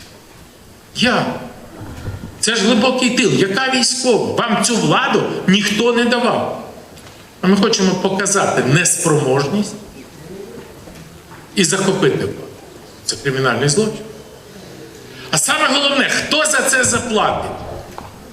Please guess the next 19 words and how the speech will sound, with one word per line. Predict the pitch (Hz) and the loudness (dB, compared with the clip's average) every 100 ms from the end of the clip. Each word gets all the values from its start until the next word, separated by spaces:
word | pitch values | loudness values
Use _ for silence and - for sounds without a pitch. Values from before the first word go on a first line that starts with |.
| - - - - - - - | -18 -18 -16 -14 -14 -16 0
І | 147 | 0
я | 175 | 2
в | - | 0
перший | - 240 208 214 | 0 0 0 2
раз | 208 208 - | 2 2 2
стверджую: | - 175 156 - - - - - - - - - | 0 2 2 0 -4 -8 -10 -12 -14 -16 -18 -8
заплатить | - 143 123 123 143 190 214 202 - | -2 0 2 4 4 4 2 0 -2
за | 123 123 | -2 0
це | 117 175 | 0 2
воїн. | 147 139 139 101 - - - - - - - - - - - - - - - - - | 4 6 6 4 0 -4 -8 -12 -18 -20 -20 -20 -20 -20 -20 -20 -20 -20 -20 -10 -4
Якому | 110 165 190 220 | 2 4 6 6
не | 160 156 180 | 6 4 4
дійде | 175 180 170 165 175 | 0 0 2 0 0
допомога. | 180 185 185 214 202 - - - - - - 175 185 - - - - - - - - - | 0 0 2 4 2 0 -8 -10 -12 -14 -14 -16 -18 -18 -18 -20 -20 -20 -20 -20 -20 -4
І | 190 | 0
моя | 196 196 185 233 277 269 | 2 2 2 0 2 2
команда, | 240 208 165 - - - - - - - - - - - - | 2 2 2 0 -4 -6 -10 -12 -14 -18 -18 -20 -20 -20 -12
Фонд | - 202 240 240 226 | 0 2 4 2 2
Порошенко | 233 214 - 226 226 240 | 4 2 2 0 0 0